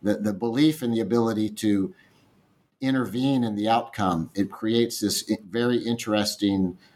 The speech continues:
um, s-, uh, economic activity for the gambler. And that's why I, in the book, I focus a lot on the game of Baccarat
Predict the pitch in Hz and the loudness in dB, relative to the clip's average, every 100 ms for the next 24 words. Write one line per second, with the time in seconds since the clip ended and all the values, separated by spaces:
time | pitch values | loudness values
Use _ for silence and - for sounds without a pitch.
0 | _ _ _ 92 90 85 82 - - _ | _ _ _ -4 -2 -2 -2 -6 -8 _
1 | _ _ - _ - - - 95 90 87 | _ _ -20 _ -12 -10 -4 0 2 2
2 | 87 85 _ _ _ 127 131 127 127 127 | 0 -6 _ _ _ -6 -4 0 2 2
3 | 123 120 - 120 117 - 156 127 90 78 | -2 -6 -2 -2 0 2 4 4 -2 -6
4 | - _ - 101 90 101 101 104 87 - | -12 _ -2 0 0 0 2 2 0 -6
5 | - - - - 98 123 - 110 110 107 | -14 -20 -20 -4 0 2 0 -2 2 2
6 | 104 92 101 101 95 127 123 107 101 120 | 0 -2 -4 -2 0 0 2 -2 0 -2
7 | 120 113 - 98 98 98 92 90 98 98 | 0 -2 -2 2 2 4 0 0 0 0
8 | 87 - 90 101 87 76 65 55 | 0 0 0 0 -2 -2 -2 -2